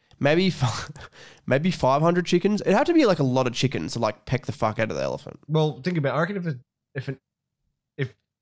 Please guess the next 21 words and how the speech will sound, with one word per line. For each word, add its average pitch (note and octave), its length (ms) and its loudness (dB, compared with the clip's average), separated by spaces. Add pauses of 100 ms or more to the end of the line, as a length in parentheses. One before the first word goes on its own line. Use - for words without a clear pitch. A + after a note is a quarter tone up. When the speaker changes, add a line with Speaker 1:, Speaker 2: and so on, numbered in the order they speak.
Speaker 2:
you D3+ 120 0
had G3 80 2
a F3 60 2
group C#3+ 180 0
of B2+ 60 -8
chickens A#2 320 -6
and G#2+ 120 -4
an A2 100 -4
elephant A2+ 300 -4
stood - 280 -6
on D#2+ 180 -4
it, D#2 100 -12 (120)
it'd C#3 160 -8
kill, D3 160 -4
like, A#2+ 360 -6
five G#2 240 -6
chickens F#2 300 -12
at D2+ 60 -12
a - 120 -16
time. - 280 -20 (840)
Speaker 1:
Probably. F2 480 -4